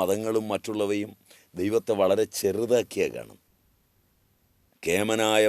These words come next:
മനുഷ്യൻ്റെ കള്ളത്തരങ്ങൾക്ക് നോക്കിയിരിക്കുന്ന ശമ്പളം പറ്റുന്ന ഒരു പോലീസുകാരൻ്റെ നിലയിലേക്കൊന്നും നമുക്ക് ഇയാളെ വലിച്ചഴക്കേണ്ട കാര്യമില്ല. ഉണ്ടെങ്കിൽ അദ്ദേഹം മാന്യമായ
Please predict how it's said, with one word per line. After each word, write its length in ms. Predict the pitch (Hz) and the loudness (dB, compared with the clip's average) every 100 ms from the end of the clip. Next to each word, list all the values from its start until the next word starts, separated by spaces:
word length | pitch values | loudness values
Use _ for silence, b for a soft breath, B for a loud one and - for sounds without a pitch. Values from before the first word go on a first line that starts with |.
| 104 | 2
മനുഷ്യൻ്റെ 540 | 92 92 98 98 95 - B B B - | -2 -4 -4 0 0 -2 B B B -4
കള്ളത്തരങ്ങൾക്ക് 1040 | 85 95 104 101 - 113 110 107 101 107 98 | -2 0 -2 -4 -6 -6 -6 -6 -8 -8 -8
നോക്കിയിരിക്കുന്ന 800 | 87 - 104 92 90 - 95 95 95 b b - | -8 -10 -8 -8 -8 -10 -10 -12 -14 b b -4
ശമ്പളം 440 | 87 98 113 117 113 | -4 0 2 2 0
പറ്റുന്ന 320 | 110 107 104 104 | -4 -4 -6 -6
ഒരു 80 | 98 - | -6 -6
പോലീസുകാരൻ്റെ 840 | 87 101 101 104 98 98 98 98 90 | -4 -4 -2 -2 0 0 0 -4 -6
നിലയിലേക്കൊന്നും 760 | 71 82 92 95 - 85 87 87 B B B 85 | -6 -6 -4 -6 -6 -10 -10 -14 B B B -8
നമുക്ക് 300 | 85 95 117 107 | -6 -6 -4 0
ഇയാളെ 280 | 87 87 87 | 2 0 0
വലിച്ചഴക്കേണ്ട 640 | 73 78 - 85 73 78 76 - | -4 -4 -4 -4 -6 -8 -8 -8
കാര്യമില്ല. 400 | 57 62 55 - _ _ _ _ _ _ _ _ _ _ _ _ _ _ _ _ _ _ _ _ _ _ _ _ _ _ _ _ _ _ _ _ _ _ _ _ | -8 -8 -10 -18 _ _ _ _ _ _ _ _ _ _ _ _ _ _ _ _ _ _ _ _ _ _ _ _ _ _ _ _ _ _ _ _ _ _ _ _
ഉണ്ടെങ്കിൽ 540 | 82 98 104 120 123 120 101 | -4 -4 0 0 2 0 2
അദ്ദേഹം 280 | 107 101 104 | 2 0 -4
മാന്യമായ 640 | 92 98 107 107 101 104 | -4 -4 -6 -6 -6 -2